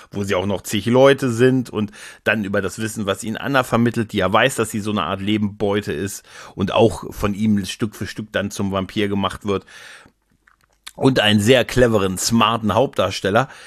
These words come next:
hätte es tausend Wege geben müssen, den loszuwerden. Und wenn sie nur die Kisten am Tag ins Wasser geworfen hätten, Ende.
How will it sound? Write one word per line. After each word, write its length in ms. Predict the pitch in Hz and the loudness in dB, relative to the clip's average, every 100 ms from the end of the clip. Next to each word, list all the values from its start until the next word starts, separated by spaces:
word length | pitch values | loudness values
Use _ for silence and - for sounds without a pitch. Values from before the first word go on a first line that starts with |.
| - _ | -20 _
hätte 220 | 120 143 | -2 0
es 180 | 127 - | 0 -2
tausend 560 | - 180 226 160 147 127 | 0 4 4 2 2 6
Wege 300 | 165 143 120 | 6 4 2
geben 280 | 123 123 | 4 6
müssen, 300 | 120 135 131 | 6 4 4
den 160 | 120 113 | 4 4
loszuwerden. 520 | 131 147 107 90 101 | 2 0 -4 -4 -2
Und 60 | 107 | 0
wenn 160 | 180 | 2
sie 100 | 170 | 2
nur 140 | 151 151 | 4 4
die 140 | 131 | 2
Kisten 360 | - 214 - 135 | 0 0 2 0
am 140 | 113 | 2
Tag 280 | 110 101 104 | 2 0 0
ins 140 | 95 | -2
Wasser 280 | 107 101 98 | 0 2 2
geworfen 440 | 92 92 90 98 90 | 0 0 0 2 -2
hätten, 260 | 85 - _ _ _ _ _ - | -2 -8 _ _ _ _ _ -2
Ende. 420 | 135 123 95 87 | 0 2 2 -2